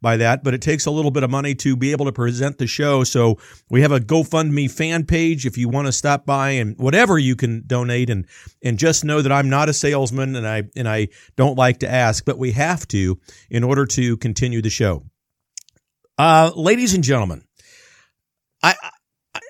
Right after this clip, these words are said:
I think it's worth reminding ourselves that America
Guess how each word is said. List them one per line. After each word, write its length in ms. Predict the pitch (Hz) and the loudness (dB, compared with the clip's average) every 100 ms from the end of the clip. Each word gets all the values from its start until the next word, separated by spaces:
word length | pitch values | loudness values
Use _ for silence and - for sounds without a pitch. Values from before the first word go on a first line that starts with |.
| - | -2
I 100 | 156 | 0
think 280 | 220 262 | 0 -2
it's 240 | 269 180 147 | -4 -4 -4
worth 440 | 139 165 165 - - | -2 -2 -2 -6 -6
reminding 1000 | 143 139 131 151 170 135 120 107 95 - _ - | -2 0 0 0 -2 0 0 -2 -6 -10 _ -6
ourselves 840 | 117 107 101 - 104 98 98 98 | -2 0 -2 2 4 4 0 -2
that 400 | 110 113 110 - _ - | 0 2 2 0 _ -2
America 920 | 127 127 185 226 180 135 107 95 95 | 0 2 2 2 2 0 -2 -2 -4